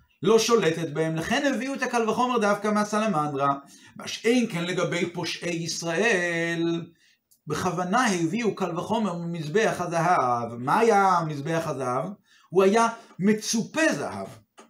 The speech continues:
על ידי זה שיהודי מקיים מצוות, אז הוא נהיה מצופה במצוות. זה, המצווה מצפה אותו.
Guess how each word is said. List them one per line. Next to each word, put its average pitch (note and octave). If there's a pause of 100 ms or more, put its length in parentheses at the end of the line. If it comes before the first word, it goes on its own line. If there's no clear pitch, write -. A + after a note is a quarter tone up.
(120)
על C3+
ידי C4
זה F#3 (320)
שיהודי D3+
מקיים G#3
מצוות, G3+ (840)
אז E3
הוא F#3
נהיה E3+ (120)
מצופה G#3+ (180)
במצוות. C3+ (420)
זה, D#3+
המצווה E3
מצפה B3+
אותו. -